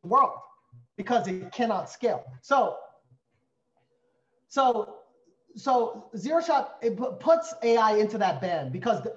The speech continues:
it takes the hard part out. Now, there's another potential game changer that people kind of know about in the back of their minds, but they don't realize, in, from my perspective,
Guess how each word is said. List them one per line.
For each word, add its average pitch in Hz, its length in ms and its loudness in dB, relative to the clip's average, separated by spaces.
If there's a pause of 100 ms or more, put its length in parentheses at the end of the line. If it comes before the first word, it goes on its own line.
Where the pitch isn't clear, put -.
it 202 100 -6
takes 262 200 -2
the 226 80 0
hard 190 280 0
part 165 160 -6
out. 131 200 -8 (600)
Now, 214 440 4 (520)
there's 240 180 4
another 254 760 2 (180)
potential 208 840 -4 (580)
game 208 320 0
changer 143 640 -10 (420)
that - 400 2 (220)
people 392 840 0 (360)
kind 453 260 0 (100)
of - 120 -8 (320)
know 320 480 4
about 254 340 2
in 214 80 -2
the 185 80 -4
back 220 320 0
of 220 80 -4
their 196 120 -2
minds, 202 300 -4
but 214 160 -8
they 208 120 2
don't 277 260 0
realize, 185 640 -2
in, 180 160 -10
from - 160 -4
my 202 160 0
perspective, 165 640 -10